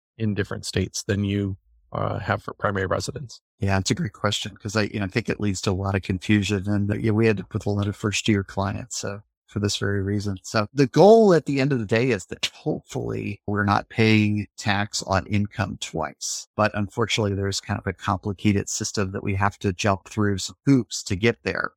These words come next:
Speaker 2: So in your example, you know, if Nevada had an income tax, generally they are gonna require that you report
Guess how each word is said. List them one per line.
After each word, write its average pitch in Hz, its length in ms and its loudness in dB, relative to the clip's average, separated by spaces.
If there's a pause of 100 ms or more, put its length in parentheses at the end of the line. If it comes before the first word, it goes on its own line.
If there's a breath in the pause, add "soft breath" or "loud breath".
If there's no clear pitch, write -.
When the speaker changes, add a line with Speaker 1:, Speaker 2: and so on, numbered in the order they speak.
(100)
Speaker 2:
So 135 160 2
in 117 100 4
your 156 160 6
example, 113 560 2
you 107 100 0
know, 101 140 0
if 135 220 0
Nevada 101 420 4
had 101 400 2
an 110 160 2
income 110 320 -2
tax, - 540 -6 (120)
generally 101 460 2
they 95 220 2
are 98 200 0
gonna 104 240 0
require 104 600 2
that 117 180 0
you 104 140 2
report 104 500 0